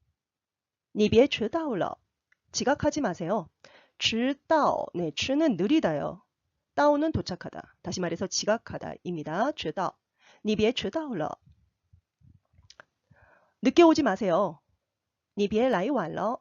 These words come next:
네, 라이는 오다이고요. 완은 늦다. 완이 여기서는 결과보어로 쓰였습니다. 늦게 오지 마세요. 늦지 마세요.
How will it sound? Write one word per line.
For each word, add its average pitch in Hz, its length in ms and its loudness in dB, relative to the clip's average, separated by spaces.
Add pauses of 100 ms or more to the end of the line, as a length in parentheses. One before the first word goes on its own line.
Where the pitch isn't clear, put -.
네, 170 180 -4
라이는 202 380 2
오다이고요. 196 460 4
완은 175 280 0
늦다. - 460 -4
완이 202 300 2
여기서는 196 300 0
결과보어로 190 580 0
쓰였습니다. 170 720 -4
늦게 208 220 -4
오지 254 160 -2
마세요. 196 420 0 (380)
늦지 254 200 0
마세요. 247 460 4